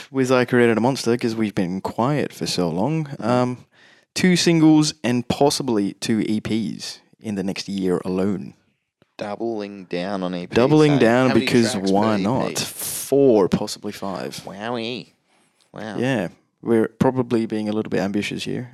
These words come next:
Speaker 1: and, um, I don't think we've actually even talked about it, but I'm just gonna say it anyway. Why not?
Speaker 2: Mm.
Speaker 1: 'Cause, um, we'll, uh, we'll set a goal, or I'll set a goal and, uh, push the boys to do it.
Speaker 2: That's it. I mean, the year is getting,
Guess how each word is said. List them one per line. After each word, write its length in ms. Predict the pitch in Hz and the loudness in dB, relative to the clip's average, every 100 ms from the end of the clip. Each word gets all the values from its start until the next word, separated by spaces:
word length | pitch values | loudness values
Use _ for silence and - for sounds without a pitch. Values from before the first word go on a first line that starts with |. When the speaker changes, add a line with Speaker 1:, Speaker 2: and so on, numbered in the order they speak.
| - | -8
Speaker 1:
and, 320 | 107 101 101 _ _ _ _ _ _ _ - | -4 -4 -6 _ _ _ _ _ _ _ -8
um, 380 | 101 95 92 - _ _ _ _ - | -4 -4 -6 -14 _ _ _ _ -2
I 100 | 113 | 2
don't 160 | 123 | 2
think 420 | 92 110 101 - - | 0 -2 -4 -8 -8
we've 240 | 107 104 | -6 -2
actually 300 | 98 95 98 | -2 -4 -4
even 160 | 92 87 | -6 -6
talked 240 | 98 104 | -8 -6
about 220 | 98 92 95 | -6 -4 -6
it, 80 | - | -6
but 200 | 95 - _ _ _ _ _ - | -6 -6 _ _ _ _ _ -8
I'm 80 | 104 | -6
just 100 | - | -4
gonna 120 | 101 | -6
say 180 | - 113 | -4 -4
it 60 | |
anyway. 320 | 113 135 104 101 _ _ _ | -2 -4 -4 -6 _ _ _
Why 160 | 110 120 | -4 -2
not? 200 | 160 - _ _ _ | -2 -6 _ _ _
Speaker 2:
Mm. 200 | 139 127 | -12 -8
Speaker 1:
'Cause, 160 | 139 123 | -6 -2
um, 140 | 123 - _ _ - - _ _ _ _ _ _ - | -2 -4 _ _ -20 -20 _ _ _ _ _ _ 0
we'll, 160 | 143 143 | 4 6
uh, 200 | 143 135 - - _ - | 4 0 -6 -20 _ -2
we'll 120 | 131 | 0
set 160 | - 135 | 2 2
a 40 | |
goal, 200 | 123 131 | 4 6
or 180 | 117 107 | 6 4
I'll 180 | 104 127 | 0 -2
set 160 | - 113 | 0 -2
a 40 | |
goal 300 | 107 117 127 | 2 2 2
and, 120 | 123 | -2
uh, 160 | 123 120 - - | -2 -4 -6 -4
push 200 | 131 - | -4 -2
the 60 | |
boys 240 | 123 135 131 | 0 0 0
to 40 | |
do 140 | 139 175 | 2 0
it. 80 | - - | 0 -12
Speaker 2:
That's 240 | 95 90 110 | -10 -8 -10
it. 160 | 110 - | -10 -6
I 60 | |
mean, 120 | 117 | -6
the 100 | 107 | -4
year 300 | 104 120 131 | -4 -2 -2
is 140 | 123 123 | -2 -4
getting, 340 | 120 107 98 | -6 -6 -10